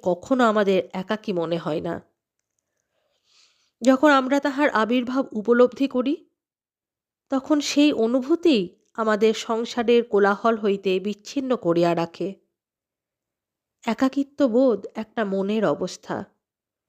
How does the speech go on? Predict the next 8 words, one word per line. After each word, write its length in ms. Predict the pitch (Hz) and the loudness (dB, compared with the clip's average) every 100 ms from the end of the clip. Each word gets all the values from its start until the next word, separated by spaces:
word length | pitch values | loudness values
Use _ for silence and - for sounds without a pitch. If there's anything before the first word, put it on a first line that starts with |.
| _ _ _ _ _ _ _ _ _ - | _ _ _ _ _ _ _ _ _ 0
বহুজনের 640 | 233 240 247 233 233 233 | 2 4 2 2 2 0
মধ্যে 340 | 220 190 - 240 | -2 -4 -2 -4
থাকিয়াও 600 | 214 202 233 233 190 220 _ _ 226 | -4 -4 -2 0 0 -2 _ _ -6
নিজেকে 340 | 233 254 254 | -2 -2 -2
নিঃসঙ্গ 540 | 226 208 - 220 185 196 | -4 -4 -4 -2 -2 0
মনে 280 | 180 175 170 | 0 0 -2
করা 280 | 170 165 | 0 0
যায়। 320 | 165 165 165 | 0 -2 -2